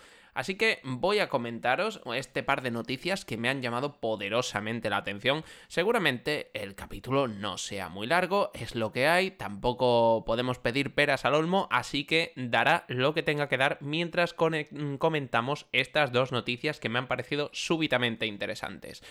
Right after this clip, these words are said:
Empezamos con la primera, y es que Doom Eternal multiplica por diez sus jugadores activos gracias a Xbox Game Pass.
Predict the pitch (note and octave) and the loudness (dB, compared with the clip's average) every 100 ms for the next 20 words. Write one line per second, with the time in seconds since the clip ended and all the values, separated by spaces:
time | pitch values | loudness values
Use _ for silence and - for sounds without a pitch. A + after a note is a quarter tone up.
0 | - - - - - - A3 C4+ A#3+ G#3+ | -20 -20 -20 -18 -10 -2 2 2 4 4
1 | F3 D#3+ D#3+ E3 E3 - C#3+ D#3 D#3+ - | 2 2 2 4 4 2 0 0 0 0
2 | C3+ - C3+ G3+ A3 G3+ - C#3+ C3+ F#3 | 0 0 -2 2 2 0 -2 0 2 4
3 | F#3+ E3+ F3 F3+ - C#3+ D#3 G3 G3 F3 | 2 4 2 2 2 0 2 4 4 0
4 | E3 G3 G3+ G3 F#3+ F3 D#3 D#3 - - | 0 2 2 2 0 2 4 2 0 -8
5 | - F#3 - E3 D#3+ C#3 D3 D#3 - - | 2 2 2 2 4 4 2 -2 -6 -6
6 | - - G3 D3+ D3 - - - - C3 | -6 -2 -2 0 0 -4 -20 -12 -4 2
7 | C3+ C3+ D#3+ D#3+ A#2+ A#2 C3+ B2+ B2 D#3 | 4 4 0 -2 2 2 2 -2 2 0
8 | - - B2 A2+ D3 F#3+ D#3 - | 0 -6 -2 -2 0 4 4 2